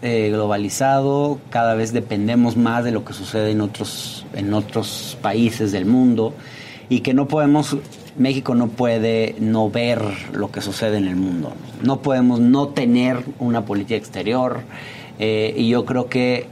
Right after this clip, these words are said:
un país como México necesita tener una presencia mucho más fuerte en el mundo. Y eso, de alguna manera, yo espero que este presidente se vaya convenciendo de ello. Me parece que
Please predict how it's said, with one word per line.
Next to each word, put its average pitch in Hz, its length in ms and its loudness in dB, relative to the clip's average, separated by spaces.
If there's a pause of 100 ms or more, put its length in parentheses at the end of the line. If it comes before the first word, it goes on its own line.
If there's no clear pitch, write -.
un 131 120 2
país 127 200 -2
como 123 200 2
México 123 800 0 (600)
necesita 165 840 0 (440)
tener 135 600 2 (160)
una 135 340 2
presencia 135 640 0
mucho 123 360 2
más 117 200 0
fuerte 117 360 -2
en 113 80 2
el 104 80 0
mundo. 107 440 0 (640)
Y 143 200 6
eso, 175 420 2
de 131 80 2
alguna 135 220 4
manera, 143 180 4
yo 143 320 2 (160)
espero 151 500 0
que 131 140 0
este - 180 -4
presidente 113 400 -2
se 123 100 -4
vaya 110 260 0
convenciendo 110 600 -2
de 107 120 0
ello. 127 100 2
Me 131 60 2
parece 135 340 0
que 147 220 -2